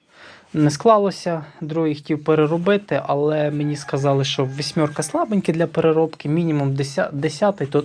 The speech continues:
десятка і то, і то слабувата, а от дванадцятка хорошо підходить для переробки. Що, що я, мол, я її не перероблю, а, а от адаптера можна купити. Адаптери, ну, це щоб мені за плугом, коли я,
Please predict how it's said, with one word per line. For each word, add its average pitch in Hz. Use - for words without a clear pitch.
десятка 151
і 139
то, 143
і 147
то 143
слабувата, 185
а -
от 196
дванадцятка 170
хорошо 135
підходить 131
для 139
переробки. 135
Що, 175
що -
я, 175
мол, 170
я 151
її 147
не 151
перероблю, 240
а, 165
а 160
от 202
адаптера 185
можна 160
купити. 135
Адаптери, 151
ну, 131
це -
щоб 208
мені 180
за 160
плугом, 160
коли 143
я, 143